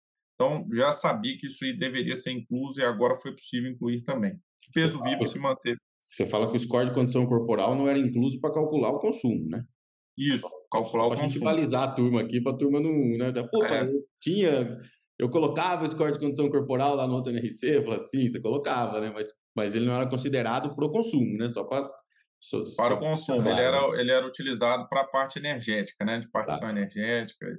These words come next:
Speaker 1: e, e tudo
Speaker 2: Tá.
Speaker 1: mais.
Speaker 2: Beleza, vamos lá.
Speaker 1: E, é,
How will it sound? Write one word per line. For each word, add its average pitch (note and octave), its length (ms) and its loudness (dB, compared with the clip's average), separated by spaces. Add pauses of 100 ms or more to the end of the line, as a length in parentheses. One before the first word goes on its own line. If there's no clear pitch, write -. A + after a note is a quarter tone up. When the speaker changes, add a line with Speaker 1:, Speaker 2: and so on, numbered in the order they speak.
Speaker 1:
e, - 280 -4
e - 80 -8
tudo A2+ 220 -6
Speaker 2:
Tá. B2 40 -2
Speaker 1:
mais. F#2+ 400 -4
Speaker 2:
Beleza, F2 500 0 (160)
vamos E2+ 200 -2
lá. - 280 -4 (360)
Speaker 1:
E, A#2+ 1160 0 (160)
é, - 200 -6